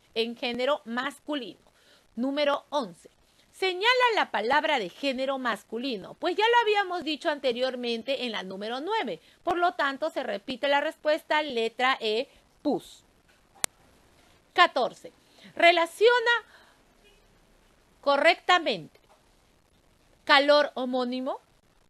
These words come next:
el cometa heterónimo, cóndor macho doble forma, el mar ambiguo, la víctima femenina epiceno. El ambiguo es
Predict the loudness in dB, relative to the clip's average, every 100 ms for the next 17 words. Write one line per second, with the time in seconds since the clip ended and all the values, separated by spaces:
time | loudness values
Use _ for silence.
0 | _ 0 0 2 0 2 0 2 2 2
1 | 0 -2 0 -2 -6 -8 -10 _ 0 0
2 | 2 0 -2 -6 -14 -2 0 0 -4 -6
3 | -2 0 0 0 -2 -2 -4 -4 -8 -12
4 | _ _ -2 -2 0 -2 -2 -2 -4 -6
5 | -6 -6 -6 -2 -2 -2 _ _ _ -4
6 | 0 0 0 -2 -4 -2 -4 -4 -8 -8
7 | -6 -4 -4 -4 -4 -4 -10 -2 -2 0
8 | -4 -8 _ _ _ _ _ 2 4 4
9 | 4 4 4 4 2 2 0